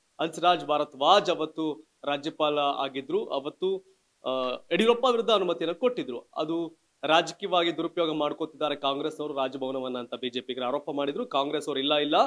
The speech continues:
ರಾಜ್ಯಪಾಲರು ಮಾಡ್ತಿರೋ ಸರಿ ಅಂತ ಹೇಳಿದ್ರು. ಅವತ್ತು ಮಾಡಿದ್ದು ಸರಿ ಅನ್ನೋದೇ ಆದ್ರೆ ಇವತ್ತು ರಾಜ್ಯಪಾಲರು ಕೊಟ್ಟಿರ್ತಕ್ಕಂಥ ಅನುಮತಿ ಸರಿ ಅನ್ನೋದು ಬಿ ಜೆ ಪಿ ನಾಯಕರ ವಾದ.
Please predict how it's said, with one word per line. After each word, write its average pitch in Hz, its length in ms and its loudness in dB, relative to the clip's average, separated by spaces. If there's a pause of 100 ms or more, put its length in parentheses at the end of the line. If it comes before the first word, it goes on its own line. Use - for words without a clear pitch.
(420)
ರಾಜ್ಯಪಾಲರು 196 520 2
ಮಾಡ್ತಿರೋ 165 300 -4
ಸರಿ 156 280 0
ಅಂತ 143 160 -4
ಹೇಳಿದ್ರು. 120 540 -10 (300)
ಅವತ್ತು 240 360 4
ಮಾಡಿದ್ದು 208 400 4
ಸರಿ 180 280 4
ಅನ್ನೋದೇ 175 320 2
ಆದ್ರೆ 147 260 0
ಇವತ್ತು 185 300 0
ರಾಜ್ಯಪಾಲರು 151 520 0
ಕೊಟ್ಟಿರ್ತಕ್ಕಂಥ 139 520 -10
ಅನುಮತಿ 135 380 -8
ಸರಿ 226 220 2
ಅನ್ನೋದು 180 260 0
ಬಿ 139 140 -8
ಜೆ 135 140 -8
ಪಿ 131 120 -12
ನಾಯಕರ 110 360 -10
ವಾದ. 98 320 -10